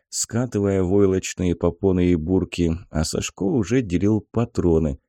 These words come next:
деловито и с приговорками. Пластуны посмеивались, а я половины слов не понимал, как ни старался вникнуть.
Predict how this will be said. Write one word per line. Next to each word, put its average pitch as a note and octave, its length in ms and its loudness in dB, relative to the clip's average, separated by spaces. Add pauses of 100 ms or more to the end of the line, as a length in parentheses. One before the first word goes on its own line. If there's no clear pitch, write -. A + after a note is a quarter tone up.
(140)
деловито D#2+ 720 0
и - 180 -4
с - 100 -8
приговорками. F2+ 1000 -2 (440)
Пластуны D#2+ 500 0
посмеивались, D#2 960 -2 (100)
а C#2+ 140 -4
я - 180 -2
половины - 560 -2
слов G#2+ 300 -2
не G2+ 120 0
понимал, G#2 760 0
как A#2+ 220 -4 (100)
ни G2+ 100 2
старался F#2+ 680 -2
вникнуть. F#2 640 0